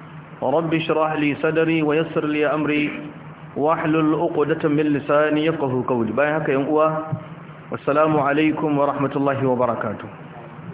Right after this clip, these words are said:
Dukkan yabo da godiya da jinjina da kirari su kara tabbata ga Allah madaukakin sarki,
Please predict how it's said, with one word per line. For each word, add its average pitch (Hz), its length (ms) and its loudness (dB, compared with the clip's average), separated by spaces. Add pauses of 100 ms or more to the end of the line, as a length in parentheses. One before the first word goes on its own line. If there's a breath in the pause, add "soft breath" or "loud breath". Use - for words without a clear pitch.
(1400)
Dukkan 170 300 0
yabo 165 240 2
da 165 80 2
godiya 160 560 4
da 160 80 0
jinjina 147 380 0
da 139 100 0
kirari 156 460 2
su 151 80 -6
kara 151 200 0
tabbata 147 380 -2
ga 131 120 -2
Allah 147 180 0
madaukakin 139 500 -2
sarki, 165 380 -2